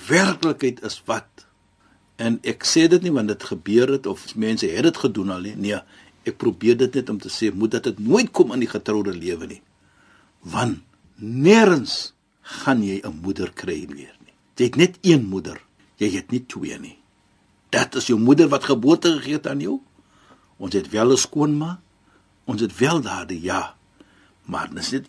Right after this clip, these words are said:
een vrou, en dit is my moeder wat geboorte gegee het aan my. So,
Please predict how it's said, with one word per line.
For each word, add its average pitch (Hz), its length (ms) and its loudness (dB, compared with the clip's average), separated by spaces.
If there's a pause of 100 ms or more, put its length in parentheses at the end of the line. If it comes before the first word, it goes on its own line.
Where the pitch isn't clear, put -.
een 156 240 8
vrou, 95 360 -6 (560)
en - 220 -14
dit - 160 -6
is 110 120 -4
my 101 140 -2
moeder 117 460 2 (640)
wat - 180 -10
geboorte 123 640 0
gegee - 380 -8
het - 280 -16 (320)
aan - 160 -10
my. 69 280 -12 (440)
So, 143 400 4